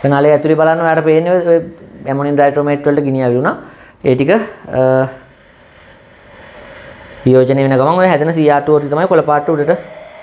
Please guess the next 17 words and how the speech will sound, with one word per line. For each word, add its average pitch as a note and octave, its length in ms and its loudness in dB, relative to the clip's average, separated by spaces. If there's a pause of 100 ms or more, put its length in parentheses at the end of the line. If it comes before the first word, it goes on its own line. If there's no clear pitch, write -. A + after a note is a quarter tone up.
එනවා C#3 180 0
පේන්නේ. A2+ 320 0 (4000)
ඔය C3+ 60 -2
පරීක්ෂණ C3 400 0
නලයේම C3+ 260 0
කොළ C#3 160 0
පාට C3+ 200 0
වගේ C3 240 -2
ගතියක් C3+ 240 -2
තියෙන්නේ. F3 280 -4 (640)
ඒ C3 60 -12
තමයි D3 200 0
සී E3 160 4
ආර් C#3+ 120 4
ටූ C#3 140 0
ඕ B2+ 60 2
ත්‍රී. A2 180 -8